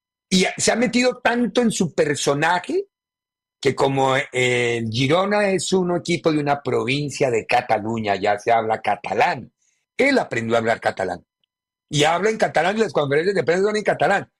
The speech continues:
Pero él es vallecano, él es de Vallecas, ahí de-, pero ha hecho jugar este equipo. Me encantó la conversación y la explicación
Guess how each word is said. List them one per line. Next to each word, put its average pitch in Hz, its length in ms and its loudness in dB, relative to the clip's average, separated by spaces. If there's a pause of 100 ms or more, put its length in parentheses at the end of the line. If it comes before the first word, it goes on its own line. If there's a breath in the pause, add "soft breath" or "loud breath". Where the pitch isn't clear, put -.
(200)
Pero 143 180 4
él 175 100 2
es 202 100 0
vallecano, 190 840 0 (220)
él 139 160 0
es 175 160 -2
de 208 100 2
Vallecas, 170 540 0
ahí 185 340 0
de-, 170 180 -6 (840 soft breath)
pero 180 160 2
ha 214 80 2
hecho 240 160 0
jugar 175 220 2
este 185 160 0
equipo. 196 260 0
Me 170 140 2
encantó 160 580 0
la 214 140 0
conversación 151 520 0
y 185 60 2
la 185 80 2
explicación 147 840 -2